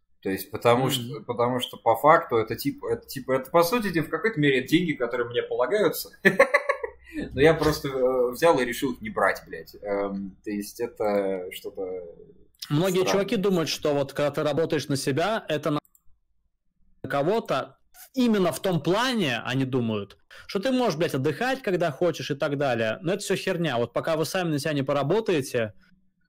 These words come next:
Speaker 2: э, вы, ну, не поймете эту фигню. Вот Марго щас правильно сказал, что, типа, любой твой пропущенный день, ты царапаешь свою долбанную машину вот этим днем.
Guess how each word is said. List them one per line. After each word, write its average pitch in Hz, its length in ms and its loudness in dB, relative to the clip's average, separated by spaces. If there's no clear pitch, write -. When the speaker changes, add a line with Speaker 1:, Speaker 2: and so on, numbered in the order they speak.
Speaker 2:
э, 127 140 0
вы, 160 580 2
ну, 156 120 0
не 131 120 0
поймете 156 420 -2
эту 110 160 -8
фигню. 107 440 -6
Вот 131 200 -4
Марго 170 300 0
щас 180 160 -4
правильно 147 360 0
сказал, 123 440 0
что, 113 480 -2
типа, 131 480 -2
любой 185 420 2
твой 156 180 0
пропущенный 156 640 0
день, 226 480 0
ты 170 100 -2
царапаешь 185 520 0
свою 156 200 0
долбанную 143 440 2
машину 123 640 0
вот 110 140 -2
этим 120 240 4
днем. 107 320 -2